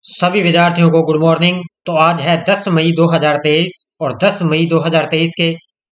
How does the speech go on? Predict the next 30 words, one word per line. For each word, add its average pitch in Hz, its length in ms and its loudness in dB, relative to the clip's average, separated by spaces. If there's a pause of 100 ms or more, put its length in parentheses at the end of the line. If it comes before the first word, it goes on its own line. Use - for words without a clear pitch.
जितने 156 320 -2
भी 175 260 -4
इंडिया 170 280 2
और 127 200 -4
वर्ल्ड 165 180 0
के 160 220 -2 (280)
जो 143 100 -6
करंट 190 300 -2
अफेयर्स 170 260 -2
के 170 120 -4
क्वेश्चन 165 340 -2
बनते 147 240 -2
हैं, 160 140 -2 (420)
आज 156 180 -2
उनका 156 220 0
हम 143 340 -2 (140)
डिस्कशन 170 420 -4
करेंगे। 160 380 -2 (360)
पूरा 165 160 2
वीडियो 160 300 0
ध्यान 143 200 -4
से 170 100 -4
देखना 165 360 0 (280)
और 123 100 -10
last 165 240 0
में 165 100 0
मैं 160 80 0
आपसे 165 200 -4
question 170 300 0
पूछूंगा, 160 400 0